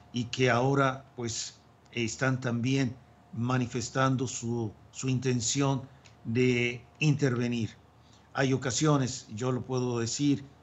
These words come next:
en, en algunas de nuestras diócesis, en donde ya el crimen organizado está obligando al pueblo a votar por tal o cual partido. Y esto, eh, eh,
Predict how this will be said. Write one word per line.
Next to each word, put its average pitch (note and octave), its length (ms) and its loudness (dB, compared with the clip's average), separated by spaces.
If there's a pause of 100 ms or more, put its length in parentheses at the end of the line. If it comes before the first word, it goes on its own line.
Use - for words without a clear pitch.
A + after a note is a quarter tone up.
(140)
en, A#2 340 -2
en A2+ 120 -2
algunas A#2 400 2
de B2 80 2
nuestras A#2 340 -2
diócesis, B2 720 0 (280)
en B2 100 -2
donde B2 240 2
ya D3 140 4
el D3+ 120 0
crimen C#3 340 2
organizado A#2+ 640 0
está C#3 460 0
obligando B2 920 -2 (360)
al A#2 240 -2
pueblo C#3+ 520 0
a B2+ 40 -2
votar C3+ 460 -2
por A2 120 -8
tal C#3 240 -2
o A#2 80 -6
cual B2 260 -4
partido. A2+ 540 -4 (600)
Y C3 160 2
esto, D3 460 0 (180)
eh, B2 360 0
eh, A#2+ 360 -2